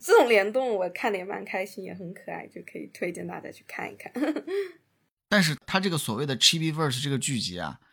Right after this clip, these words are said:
Speaker 2: 里面那个短片都是之前已经放出来过的，所以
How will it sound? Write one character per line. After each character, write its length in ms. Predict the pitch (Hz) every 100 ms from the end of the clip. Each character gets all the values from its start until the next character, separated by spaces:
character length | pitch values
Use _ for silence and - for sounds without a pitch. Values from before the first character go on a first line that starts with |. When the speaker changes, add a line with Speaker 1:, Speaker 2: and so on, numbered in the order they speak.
| _ _
Speaker 2:
里 120 | 147
面 100 | 151
那 80 | 226
个 60 | 226
短 220 | 185 143
片 180 | 143 208
都 100 | 233
是 120 | 214
之 200 | - 233
前 240 | 214 202
已 80 | 202
经 140 | 135 175
放 260 | - 240
出 120 | 202 202
来 140 | 98
过 180 | 101 87
的， 220 | 50 - - _ _ _ _
所 120 | - 226
以 260 | 254 160